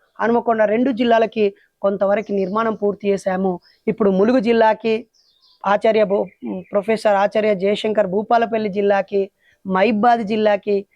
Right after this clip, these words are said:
జనగామ జిల్లాకి కూడా పూర్తి స్థాయిలో జిల్లా కమిటీలు, మండల కమిటీలు వేయాలనే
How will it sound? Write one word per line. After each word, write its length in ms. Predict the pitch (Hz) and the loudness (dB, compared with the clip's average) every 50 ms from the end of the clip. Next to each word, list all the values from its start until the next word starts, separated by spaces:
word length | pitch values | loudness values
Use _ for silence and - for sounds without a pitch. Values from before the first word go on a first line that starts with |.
| _ _ _ - | _ _ _ -8
జనగామ 560 | 180 165 190 202 202 220 233 240 240 240 240 | -4 0 0 0 2 2 2 2 2 2 0
జిల్లాకి 480 | 202 185 214 208 214 208 202 - 208 | -2 -2 -2 0 0 0 0 -2 -6
కూడా 460 | - - - - 262 294 311 311 240 - - _ _ _ _ _ _ _ _ _ _ _ _ _ _ - | -10 -6 -4 0 0 2 2 0 0 -2 -6 _ _ _ _ _ _ _ _ _ _ _ _ _ _ -2
పూర్తి 280 | 233 247 - - 247 | -2 -2 -2 -2 -4
స్థాయిలో 420 | 220 - - 220 202 208 208 208 202 | -2 0 2 2 2 4 2 2 0
జిల్లా 320 | 170 190 196 214 226 240 | 0 0 0 2 0 0
కమిటీలు, 480 | 226 - 214 202 202 202 208 202 202 196 | 0 0 -2 -2 0 -2 -2 -2 -2 -2
మండల 320 | 190 180 180 196 226 247 | -4 -4 -4 -2 0 0
కమిటీలు 420 | 240 - 220 208 202 208 214 202 | 0 0 0 -2 -2 -2 -4 -2
వేయాలనే 560 | 190 185 185 190 196 190 190 190 185 180 185 | 0 0 0 0 0 0 -2 -4 -4 -8 -10